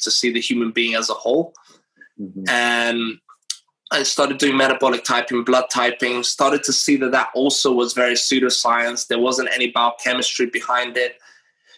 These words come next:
Speaker 1: So I went deeper into the biochemistry. I then started experimenting with different versions of meat-centric relationships to food,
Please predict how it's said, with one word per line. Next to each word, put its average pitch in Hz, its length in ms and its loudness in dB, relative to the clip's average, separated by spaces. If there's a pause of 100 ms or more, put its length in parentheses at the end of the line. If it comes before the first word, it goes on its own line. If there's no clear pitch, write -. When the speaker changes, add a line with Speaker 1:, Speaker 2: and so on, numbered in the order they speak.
Speaker 1:
So - 200 0
I - 20 4
went 123 200 0
deeper 147 260 2
into 127 180 -2
the 123 60 0
biochemistry. 120 920 0
I 120 140 -2
then 123 440 0 (200)
started 156 400 0
experimenting 131 680 2
with 117 120 0
different 123 380 -2
versions 120 580 2
of 113 260 2
meat-centric 123 800 -2 (120)
relationships 123 680 2
to 123 100 -4
food, 175 340 2